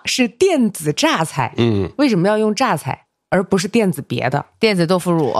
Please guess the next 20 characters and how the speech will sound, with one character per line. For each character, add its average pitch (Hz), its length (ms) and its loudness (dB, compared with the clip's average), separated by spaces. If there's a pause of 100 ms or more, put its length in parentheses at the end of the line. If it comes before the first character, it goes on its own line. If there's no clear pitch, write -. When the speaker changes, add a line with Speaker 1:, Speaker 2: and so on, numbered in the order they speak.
(120)
Speaker 2:
可 131 60 2
以 120 100 2
是 123 100 0
电 120 240 0
子 113 160 0
酸 139 400 0
奶。 82 240 -2 (380)
Speaker 1:
<laughs> 698 420 -6
电 320 240 2
子 202 140 -4
酸 254 180 0
奶 220 140 0
因 214 160 0
为 262 180 0
货 226 400 -2
量 233 320 0
多 226 240 0
嘛， 214 180 0
Speaker 3:
<laughs> 196 200 0
Speaker 1:
得 175 100 2